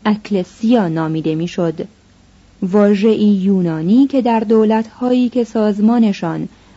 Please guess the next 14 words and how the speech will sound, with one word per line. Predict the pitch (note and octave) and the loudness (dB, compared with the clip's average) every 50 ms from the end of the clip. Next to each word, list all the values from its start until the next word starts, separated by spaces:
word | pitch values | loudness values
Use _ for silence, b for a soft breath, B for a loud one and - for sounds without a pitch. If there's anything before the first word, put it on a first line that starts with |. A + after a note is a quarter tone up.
| b - | b -4
بر | F#3+ F3 G#3+ G#3 G#3 A3 | -2 0 2 2 2 0
پایهٔ | G#3+ G#3+ - A3 G#3 G#3 G#3 A3+ C4 C#4 C#4 | -2 -4 -6 -2 0 0 0 2 2 0 0
شهرداری‌ها | C4 - - A#3+ A3 G#3 G#3 G3 G3+ G3+ E3 F#3+ F#3 F3+ F3 F3 E3+ D#3+ F3 D#3 D3+ | -2 -2 -4 -2 -2 0 0 -2 -2 -2 -2 0 0 0 0 -2 -2 -4 -6 -6 -4
بود | D#3+ E3+ G3 A3+ B3+ C4 C4 C4 b b b b b - | -2 -2 0 0 0 -2 -4 -6 b b b b b 0
به | E3+ G#3 A3+ A3+ - | 2 2 2 2 0
انجمن | - G3+ G3 F3+ F3 F3+ F3+ E3+ E3+ E3+ E3+ E3+ E3+ F3 | -2 -2 0 0 0 0 0 -2 0 -2 -2 -2 -2 0
مردم | F3+ F#3 G3 G3 G3+ G3 G3+ G#3+ G3+ F3+ D#3 - - | 0 0 0 0 0 0 0 0 0 0 -2 -4 -6
اطلاق | - F3 - - - E3+ D3+ D3+ - - | -8 -10 -8 -6 -6 -4 -4 -4 -6 -6
می‌گشت. | F3 E3 D#3+ E3+ - A3 G#3+ - - _ _ _ _ _ _ _ _ _ _ _ _ _ _ _ _ _ _ _ _ _ _ _ _ - - _ _ _ _ _ _ _ _ _ _ _ _ _ - | -6 -4 -4 -6 -8 -8 -12 -16 -20 _ _ _ _ _ _ _ _ _ _ _ _ _ _ _ _ _ _ _ _ _ _ _ _ -20 -20 _ _ _ _ _ _ _ _ _ _ _ _ _ -2
همان | - F4 E4+ F4 E4 D#4 C#4+ | 2 2 4 6 6 6 6
گونه | B3 C4+ C#4 C4 C#4 C#4 | 6 6 6 6 6 4
که | C4 - B3+ | 2 2 0
در | A3 A#3 A3+ A#3 | 0 0 0 -2
کیش | A3+ - - - C4+ C4+ C4 - | -4 -6 -2 0 0 0 2 0